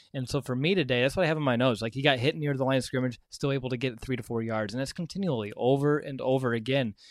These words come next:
And really, his success today, especially on the early downs, to make it from first and ten to second and six or a second and five, which really set the Bears up for success in offense all day long, is a big reason why, Brandon, I do agree that he is a definite M V P candidate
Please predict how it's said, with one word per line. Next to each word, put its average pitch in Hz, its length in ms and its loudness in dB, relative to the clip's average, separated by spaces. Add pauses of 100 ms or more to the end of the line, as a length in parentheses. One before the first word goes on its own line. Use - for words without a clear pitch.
(260)
And 131 240 -4
really, 175 320 4
his 151 220 0
success 175 340 0
today, 123 300 2 (180)
especially 156 460 2
on 147 80 4
the 135 140 -2
early 131 220 2
downs, 123 440 0 (240)
to - 80 -6
make 139 180 0
it 151 80 -6
from 131 140 -6
first 156 240 2
and 139 100 -6
ten 139 280 0
to 123 160 0
second 151 300 0
and 131 100 -2
six 135 480 0
or 110 160 0
a 107 40 -2
second - 280 -2
and 120 120 -4
five, 127 380 0 (240)
which - 140 -8
really 147 160 0
set - 240 -6
the 139 60 -4
Bears 131 260 0
up 131 160 2
for 120 80 -8
success - 420 -4
in 120 140 -6
offense 117 320 0
all 120 200 4
day 123 140 0
long, 104 380 0 (320)
is 135 160 -4
a 127 40 0
big 143 280 2
reason 143 300 4
why, 123 180 4
Brandon, 123 340 0
I 123 120 0
do 139 140 4
agree 135 280 4
that 131 140 0
he 135 200 0
is 123 140 0
a 117 120 2
definite 127 480 0
M 131 140 -4
V 120 140 -2
P 123 180 -2
candidate 131 520 0